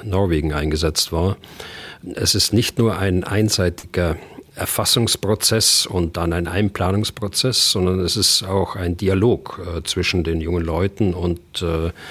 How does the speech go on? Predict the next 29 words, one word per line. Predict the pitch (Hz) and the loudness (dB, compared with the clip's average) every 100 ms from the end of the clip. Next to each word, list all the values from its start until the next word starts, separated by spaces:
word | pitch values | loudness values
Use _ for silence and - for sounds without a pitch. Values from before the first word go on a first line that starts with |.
| - - - - - | -14 -12 -14 -12 -4
dem | 90 | -2
Militär. | 85 82 85 - 82 85 113 - - - - - - - | 0 0 -2 -4 -2 0 0 -2 -14 -16 -16 -18 -18 -2
Es | 110 - | 0 2
ist | 120 - - | 2 0 0
auch | 92 104 - | 0 0 2
ein | 95 95 | 0 0
Prozess, | - 92 - 101 - - | 0 -2 2 2 2 2
in | 101 92 | 0 0
dem | 95 95 92 | 2 2 2
die, | 92 92 87 | 2 2 4
äh, | 87 87 - 165 | 2 0 -4 -6
jungen | 98 101 92 | 0 4 4
Leute | 90 92 98 95 87 - - | 4 2 2 2 2 0 -6
beweisen | - 82 76 87 104 117 107 92 76 | -4 -2 0 0 2 4 4 4 0
müssen, | 104 - 117 107 139 143 | 2 4 4 4 0 -8
was | 98 90 - | -4 0 2
sie, | 101 85 | 2 0
äh, | 82 180 - 82 85 | -2 -6 -6 -4 -4
geistig, | - 87 - 117 113 - - 113 90 | -2 0 2 2 0 -4 -10 -8 -4
auch | 82 - | -2 -2
körperlich | 90 - 78 78 | -2 -2 -4 -4
drauf | - 71 87 - | -4 0 0 0
haben. | 90 95 113 - - - - | 0 0 -2 -4 -10 -12 -6
Und | - 139 | 2 4
es | 127 | 4
ist | 113 - | 4 4
zum | 110 | 4
Schluss, | - 98 - - | 4 4 4 2
äh, | - 104 104 104 | 2 4 6 4